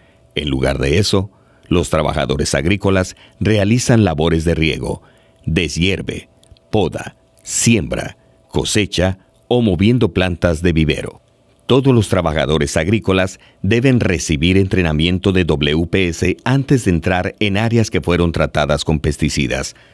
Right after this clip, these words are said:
durante los treinta últimos días o que estuvieron bajo intervalos de entrada restringida, R E I por sus siglas en inglés. Un R E I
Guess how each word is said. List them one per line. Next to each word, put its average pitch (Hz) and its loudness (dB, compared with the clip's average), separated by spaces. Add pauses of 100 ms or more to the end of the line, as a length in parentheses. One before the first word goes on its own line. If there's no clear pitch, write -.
(100)
durante 82 2
los 67 -4
treinta 95 0
últimos 80 2
días 82 0 (220)
o 120 0
que 127 0
estuvieron 110 2
bajo 90 -2
intervalos 104 0
de 80 0
entrada 80 0
restringida, 80 0 (400)
R 104 2
E 90 2
I 80 0
por 87 0
sus - -2
siglas 87 0
en 82 0
inglés. - -4 (720)
Un 160 4
R 104 0
E 85 2
I 78 0